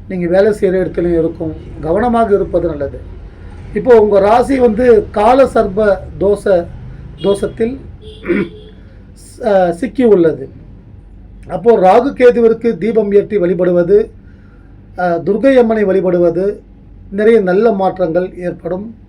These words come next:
வெளிநாட்டில் உள்ள, அ, நம்முடைய இந்தியர்கள் பார்த்தீங்கன்னா ரொம்ப,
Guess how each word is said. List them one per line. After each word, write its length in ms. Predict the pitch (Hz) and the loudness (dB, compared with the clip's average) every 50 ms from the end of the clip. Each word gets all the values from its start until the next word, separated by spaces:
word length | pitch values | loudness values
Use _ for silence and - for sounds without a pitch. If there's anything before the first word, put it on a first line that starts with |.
| - 170 | -14 -8
வெளிநாட்டில் 680 | 170 196 226 262 269 269 254 190 226 269 254 254 254 - - | -6 -4 -2 0 0 0 -2 -2 -2 -4 -4 -4 -8 -10 -8
உள்ள, 240 | 214 214 214 226 220 214 208 196 185 170 170 - - - - - - - - - - - - - - - | -6 -4 0 2 2 4 4 2 0 -2 -4 -12 -20 -20 -20 -20 -20 -20 -20 -20 -20 -20 -20 -20 -10 -4
அ, 220 | 180 180 180 175 | -2 -2 0 0
நம்முடைய 400 | 175 185 196 202 208 175 185 185 | -2 -4 -4 -4 0 0 0 0
இந்தியர்கள் 540 | 185 190 202 214 233 240 220 202 175 202 190 | 0 -2 -2 0 4 4 4 4 4 0 0
பார்த்தீங்கன்னா 480 | 143 139 185 185 - 175 180 220 226 220 | 0 0 -2 -2 0 -2 -2 0 0 0
ரொம்ப, 540 | 175 180 196 208 214 220 208 185 170 170 | -2 -2 -2 2 2 4 4 4 2 -2